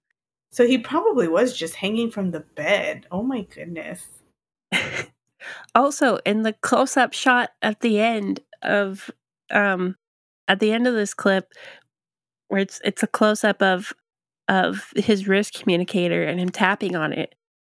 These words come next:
Speaker 2: you can see on Buzz's hands, he has, like, actual outlines of,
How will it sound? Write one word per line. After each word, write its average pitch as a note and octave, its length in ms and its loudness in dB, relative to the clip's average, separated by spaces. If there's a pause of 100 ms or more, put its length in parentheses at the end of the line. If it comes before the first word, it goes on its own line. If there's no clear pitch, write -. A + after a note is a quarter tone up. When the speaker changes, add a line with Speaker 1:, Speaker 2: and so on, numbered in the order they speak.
(280)
Speaker 2:
you G3 120 4
can A#3+ 200 2
see A#3+ 500 2
on G3 200 2
Buzz's G#3+ 420 2
hands, G3 500 2
he G3+ 220 0
has, G3+ 440 0
like, F#3 300 0 (760)
actual G#3 560 0
outlines G3+ 640 2
of, F#3+ 380 0